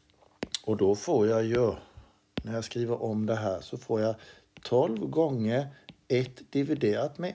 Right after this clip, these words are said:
e, tolv är lika med, förlåt, ett dividerat med e upphöjt till x. Nu försvann mitt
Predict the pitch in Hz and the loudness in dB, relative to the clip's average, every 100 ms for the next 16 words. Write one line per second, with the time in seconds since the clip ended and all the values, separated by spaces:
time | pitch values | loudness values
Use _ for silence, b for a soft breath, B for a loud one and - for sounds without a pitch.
0 | - 139 117 110 - - 135 143 139 135 | -2 0 0 -2 -8 2 2 4 0 0
1 | 131 135 104 - 147 151 90 - 110 143 | 2 2 -2 -4 -2 -2 -6 -6 -4 -4
2 | 139 - 143 127 - - 143 143 131 113 | -4 -4 -2 -2 -4 -8 -6 -4 -2 -2
3 | 87 104 202 - 143 143 139 B B B | -2 -2 -4 -4 -8 -6 -8 B B B
4 | B B B B _ - 131 107 104 123 | B B B B _ 0 2 2 0 -4
5 | - 110 117 110 - - 123 147 254 233 | -2 -4 -2 -2 -4 -8 -4 -2 -2 -6
6 | - - 180 160 147 143 139 135 127 117 | -8 -6 -4 2 4 4 0 -4 -4 -6
7 | - | -12